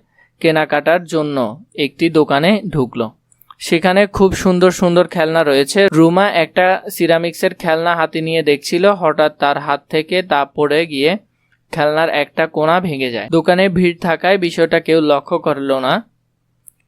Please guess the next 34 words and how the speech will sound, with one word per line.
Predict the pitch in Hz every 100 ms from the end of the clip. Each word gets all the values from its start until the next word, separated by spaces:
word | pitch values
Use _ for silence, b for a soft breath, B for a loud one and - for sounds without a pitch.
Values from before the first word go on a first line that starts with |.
| 165
রুমা | 156 165 180 196
এই | 175 185
সুযোগে | - 180 165 165 147 156
খেলনাটি | - 156 156 156 151 170 180
আগের | 143 147 151 156
জায়গায় | 151 143 151 170
রেখে | 151 139 160
দোকান | 143 139 147 143
থেকে | 156 156 180
বের | 156 139
হয়ে | 143 135
গেল। | 120 107 120
এরপর | 170 180 190 196
তারা | 190 180 190
অন্য | 170 170 180
দোকানে | 175 170 170 180
গেল। | 151 147 180
সেখানে | 185 170 175 170 180
রুবা | 151 151 147 185 220 _ _
একটা | 147 147 175
সুন্দর | - 170 170 180
খেলনা | 170 165 165 170
পছন্দ | 160 175 165 165
করলো। | 151 127 123
দোকানদারের | 127 139 147 151 147 170
সঙ্গে | 170 160 170
দাম | 156 147 156
দর | 160 160
হলো, | 160 165
পঞ্চাশ | 156 156 156 151
টাকা | 156 156
মূল্য | 156 147 143 165
ঠিক | 175 139 -
হলো, | 127 92